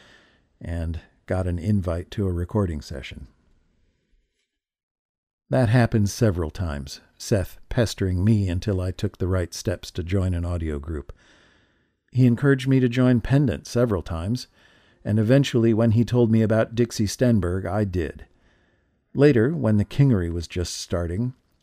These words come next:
Seth recruited me for a recording session for some dot-com.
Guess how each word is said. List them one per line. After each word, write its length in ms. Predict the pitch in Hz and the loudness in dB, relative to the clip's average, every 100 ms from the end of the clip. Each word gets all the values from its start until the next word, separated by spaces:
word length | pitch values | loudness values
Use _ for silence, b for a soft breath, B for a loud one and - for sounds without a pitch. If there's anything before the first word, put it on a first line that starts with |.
| - | -14
Seth 440 | - 120 113 - | -2 -2 -2 -4
recruited 540 | 113 110 - 123 113 107 | -4 -2 2 2 2 2
me 160 | 113 | 0
for 240 | 110 113 104 | 0 0 0
a 60 | |
recording 540 | 104 104 - 113 104 101 | 0 -2 0 0 2 -2
session 420 | 107 107 107 98 | -2 -4 -2 -4
for 160 | - | -4
some 400 | 95 120 110 107 | -6 -2 0 0
dot-com. 680 | 92 90 90 - 69 65 67 | 0 -2 -4 -8 -12 -10 -12